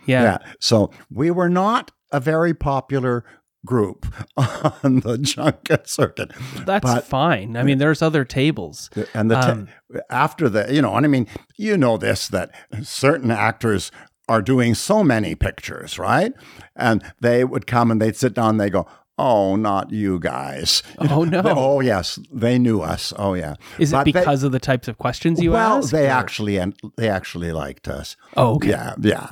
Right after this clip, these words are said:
Speaker 2: because we joke a lot. But Cindy would be sitting here and she would tell them how wonderful they looked and how, you know,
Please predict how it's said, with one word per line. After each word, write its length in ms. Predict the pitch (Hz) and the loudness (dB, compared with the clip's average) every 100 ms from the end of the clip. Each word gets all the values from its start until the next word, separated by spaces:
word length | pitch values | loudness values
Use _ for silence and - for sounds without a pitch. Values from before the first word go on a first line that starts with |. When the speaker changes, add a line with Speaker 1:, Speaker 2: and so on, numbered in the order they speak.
| - | -8
Speaker 2:
because 320 | 98 98 82 | -2 0 0
we 240 | 98 90 - _ - | 0 -2 -6 _ -8
joke 380 | - 98 92 - | 2 2 2 -2
a 60 | |
lot. 380 | 85 78 73 - - - - | -2 -2 -6 -10 -18 -20 -8
But 240 | 95 107 92 | -2 -2 -4
Cindy 420 | - - 127 127 123 | -8 0 4 4 4
would 200 | 110 87 | 2 0
be 120 | 113 | -2
sitting 380 | - 117 110 95 | 2 2 2 0
here 400 | 101 107 104 - - - | 2 2 2 0 -10 -4
and 120 | 98 | -2
she 140 | - | 0
would 140 | 110 98 | -2 0
tell 200 | 113 104 | 2 4
them 120 | 107 | 2
how 120 | 101 | 2
wonderful 460 | 104 101 101 101 101 | 0 0 -2 -4 -4
they 200 | 98 98 | -2 -2
looked 460 | 95 95 - - 101 | 0 -2 -4 -8 -4
and 180 | 95 - 202 131 | -4 -4 -12 -4
how, 240 | 107 104 | -2 -2
you 100 | 117 | -2
know, 320 | 101 80 85 | -4 -2 -4